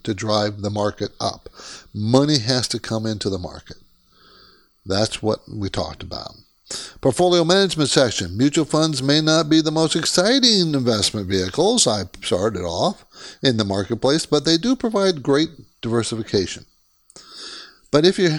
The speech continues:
going to have to own a mutual fund, which most people do, you should know how to evaluate them. So I gave some hints on how to check out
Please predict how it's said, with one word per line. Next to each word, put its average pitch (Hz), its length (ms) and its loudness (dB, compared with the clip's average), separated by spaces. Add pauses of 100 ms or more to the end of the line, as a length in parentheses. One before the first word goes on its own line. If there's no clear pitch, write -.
going 233 220 4
to 277 80 2
have 208 220 0
to 156 260 0
own 143 240 2
a 139 40 0
mutual 123 400 -2
fund, 131 120 -4
which - 180 -8
most 302 220 -2
people 160 320 0
do, 107 500 -2 (540)
you 123 100 -2
should 262 480 0
know 208 240 -2
how 151 280 0
to 175 160 2
evaluate 170 720 0
them. 90 200 -6 (560)
So 135 240 2
I 131 80 4
gave 143 460 2 (180)
some 131 320 0 (260)
hints - 440 0
on 110 120 -2
how 135 360 0
to - 160 -4
check 123 380 -2
out 117 180 2